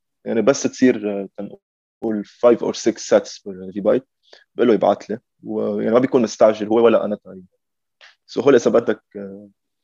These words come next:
إنه three solutions، لأنه مثل ما قلت، آه، الفيز، آه،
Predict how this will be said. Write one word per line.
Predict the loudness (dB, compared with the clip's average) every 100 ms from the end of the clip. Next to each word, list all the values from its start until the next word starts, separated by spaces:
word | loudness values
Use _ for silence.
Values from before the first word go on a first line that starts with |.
| _ _
إنه | -14
three | -2 2 4
solutions، | 4 4 2 0 -6 2
لأنه | 2 4 4 2
مثل | 2 0 2
ما | 4
قلت، | 4 2 _ -6
آه، |
الفيز، | -6 -4 2 2 0 -10 -6
آه، | -6 -6 -10